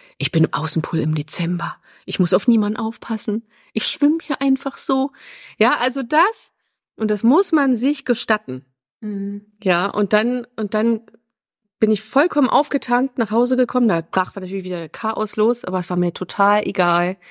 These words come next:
Speaker 1: Es war so, „Hallo, liebe chaotischen Kinder, hier bin ich wieder.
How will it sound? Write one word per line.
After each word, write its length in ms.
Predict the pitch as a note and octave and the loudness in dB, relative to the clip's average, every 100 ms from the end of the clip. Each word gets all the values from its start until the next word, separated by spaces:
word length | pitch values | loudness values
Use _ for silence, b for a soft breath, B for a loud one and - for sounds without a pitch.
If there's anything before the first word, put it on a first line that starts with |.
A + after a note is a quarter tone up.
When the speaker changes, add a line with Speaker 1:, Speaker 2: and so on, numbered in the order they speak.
| B | B
Speaker 1:
Es 60 | - | -6
war 80 | F3 | -2
so, 140 | F3 b b b b | -2 b b b b
„Hallo, 420 | - D4+ D4+ C#4+ C#4 | 2 4 6 6 6
liebe 220 | C4+ C4 | 4 2
chaotischen 540 | - B3+ B3+ B3 - A3+ | 0 -2 -2 -4 -6 -2
Kinder, 300 | A3 G#3 G#3 | 0 0 0
hier 160 | G#3 | -2
bin 240 | G3+ G3+ F#3 | -2 -6 -6
ich 240 | F#3+ - | -10 -8
wieder. 560 | F#3 F3+ F#3 F3+ F#3 | -6 -2 0 0 -2